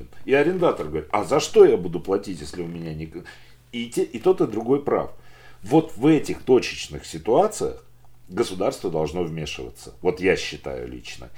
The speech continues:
И насколько я вижу меры правительства, оно уже начало вмешиваться в эти точечные ситуации.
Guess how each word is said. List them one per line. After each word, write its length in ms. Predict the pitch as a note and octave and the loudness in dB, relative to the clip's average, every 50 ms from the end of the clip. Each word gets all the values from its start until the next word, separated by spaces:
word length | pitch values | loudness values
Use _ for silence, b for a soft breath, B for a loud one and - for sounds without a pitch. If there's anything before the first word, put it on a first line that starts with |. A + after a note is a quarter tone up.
| B B B B B B B - - | B B B B B B B -14 -6
И 80 | - B2+ | -4 0
насколько 440 | C3+ C3+ B2+ - - D3+ D3 - C3 | 2 2 2 4 4 4 4 6 6
я 140 | A#2+ A#2+ | 6 6
вижу 260 | A#2 B2+ C3 G#2+ G#2 A2 | 6 4 2 0 -2 -2
меры 240 | G#2+ G#2+ G2+ G2+ | 0 2 2 2
правительства, 760 | F2+ E2 G2 G#2 G#2+ C3 F3 F#3 - B2+ - - F#2 D#2+ D2+ F#2 | 2 0 0 0 0 0 -2 -2 -6 -8 -6 -4 -4 -2 -2 -2
оно 200 | G#2 A#2 A#2 A2 | 0 0 0 0
уже 240 | A#2+ A2 A2 G2+ | 0 2 2 0
начало 440 | E2+ D#2+ C#2+ - - D#2+ E2 G2+ B2+ | 0 0 -6 -8 -8 -4 -2 -2 -2
вмешиваться 640 | A#2 G#2 E2+ D#2+ D2 - - B1+ B1 B1 - - D2 | -2 -2 -4 -6 -6 -6 -8 -10 -12 -12 -12 -10 -8
в 40 | C#2+ | -8
эти 200 | C#2 C2+ - C#2+ | -8 -8 -10 -16
точечные 540 | C#2 - F2 E2+ D2+ - - - D#2+ D2+ D2 | -12 -6 -6 -6 -6 -6 -10 -10 -10 -10 -10
ситуации. 500 | - D2+ D#2 - E2+ D#2 D2 - - | -12 -14 -10 -6 -6 -6 -6 -6 -12